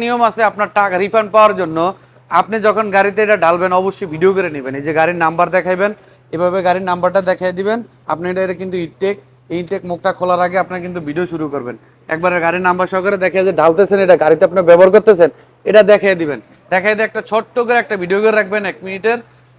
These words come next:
দুই মিনিটের একটা ভিডিও করে রাখবেন। এই ভিডিওটা আপনার প্রুফ হিসাবে থাকবে যে আপনি এটা ব্যবহার করছেন, কারণ এটা আমার কাছে ছাড়া কারো কাছেই নাই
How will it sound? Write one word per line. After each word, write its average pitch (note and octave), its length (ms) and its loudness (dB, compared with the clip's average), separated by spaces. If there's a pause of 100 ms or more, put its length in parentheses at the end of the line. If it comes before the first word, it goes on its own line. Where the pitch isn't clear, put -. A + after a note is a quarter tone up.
(280)
দুই F3 160 -6
মিনিটের G3 320 -6
একটা G3 200 -8
ভিডিও F3 220 -2
করে G#3+ 180 0
রাখবেন। G3+ 240 -4 (400)
এই F#3 80 -6 (120)
ভিডিওটা G#3+ 340 2
আপনার G#3+ 200 0 (300)
প্রুফ G#3 260 -2
হিসাবে G3+ 280 -2
থাকবে D3+ 240 -6
যে F3 100 -2
আপনি F3 160 -6
এটা F#3+ 160 -2
ব্যবহার F#3 280 2
করছেন, D3 220 -10 (120)
কারণ F#3+ 200 4 (400)
এটা F#3 160 0
আমার G3 160 -2
কাছে G3+ 220 -4
ছাড়া G#3 220 2
কারো F#3 200 0
কাছেই E3+ 280 -6
নাই A#2 80 -12